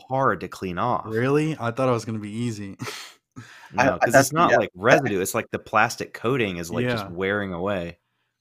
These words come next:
Speaker 3: Yeah, yeah,
Speaker 2: Have
Speaker 3: that's,
Speaker 2: you
Speaker 3: that's a tou-, that's a tough one to figure out. I usually use, um, uh, rubbing alcohol, isopropyl alcohol,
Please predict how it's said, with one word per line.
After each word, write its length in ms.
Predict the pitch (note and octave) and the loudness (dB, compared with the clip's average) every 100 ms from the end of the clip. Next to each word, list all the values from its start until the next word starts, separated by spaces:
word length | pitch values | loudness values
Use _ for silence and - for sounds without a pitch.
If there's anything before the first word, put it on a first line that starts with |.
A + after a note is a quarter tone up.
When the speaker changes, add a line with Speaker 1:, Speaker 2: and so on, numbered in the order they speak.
| _ - | _ -8
Speaker 3:
Yeah, 360 | B2+ G#2+ A2 A#2 - | 2 4 4 0 0
yeah, 180 | B2 A#2+ | 4 6
Speaker 2:
Have 0 | |
Speaker 3:
that's, 220 | D3 D#3 | 6 4
Speaker 2:
you 60 | D3+ | 0
Speaker 3:
that's 260 | C#3 D#3+ | 0 0
a 80 | - | -4
tou-, 220 | - A2 - | -2 -2 0
that's 180 | C#3 - | -4 0
a 40 | |
tough 240 | - A#2+ B2 | 2 2 0
one 120 | A#2 | -6
to 60 | |
figure 260 | A2 A2+ A2 | -4 -4 2
out. 140 | A2 | 4
I 80 | A2 | 6
usually 460 | B2+ C#3+ D3+ C#3 C3 | 4 2 0 -2 -2
use, 360 | A#2 A#2 A2+ | -4 -4 -4
um, 480 | - A2+ G#2 G#2 A2 - _ _ - - _ _ - | -2 0 -2 -4 -10 -14 _ _ -20 -20 _ _ -2
uh, 180 | A#2 A2 | 2 6
rubbing 340 | A2 A2+ B2+ | 6 6 4
alcohol, 460 | A#2+ B2 C3+ C#3 C3 | 4 4 6 4 4
isopropyl 540 | B2+ - - A#2 A2 | 0 0 0 2 4
alcohol, 540 | G#2+ - B2+ C3+ D3 | 4 4 4 4 4